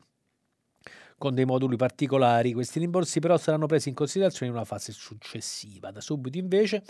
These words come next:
è previsto un contributo per chi è costretto a stare fuori casa a causa dell'acqua alta, i soldi ai nuclei familiari, e qui, insomma, si entra un pochino nel dettaglio. Per le donazioni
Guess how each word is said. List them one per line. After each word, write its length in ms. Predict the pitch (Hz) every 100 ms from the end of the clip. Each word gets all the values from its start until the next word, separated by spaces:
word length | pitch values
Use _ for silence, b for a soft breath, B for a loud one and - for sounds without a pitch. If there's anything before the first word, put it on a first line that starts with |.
| B B B B
è 120 | 123
previsto 360 | - 139 127 135
un 80 | 107
contributo 640 | 117 110 156 113 117 101
per 100 | 101
chi 120 | 117
è 20 |
costretto 400 | - 110 117 -
a 20 |
stare 240 | 110 110 101
fuori 240 | 117 113
casa 420 | - 120 98 107 - B B
a 100 | -
causa 300 | - 135 117
dell'acqua 460 | 120 117 110 127 104
alta, 440 | 101 98 - 110 _ B B B
i 80 | 123
soldi 320 | - 127 123
ai 60 | 127
nuclei 280 | 127 123
familiari, 800 | 113 113 120 147 185 135 131 127
e 260 | 113 113 117
qui, 140 | -
insomma, 220 | 113 101
si 180 | - 135
entra 200 | 127 -
un 100 | 113
pochino 320 | - - 139
nel 140 | 120 117
dettaglio. 540 | 113 - - - 98
Per 140 | 104 139
le 100 | 143
donazioni 680 | 143 143 - - 156 123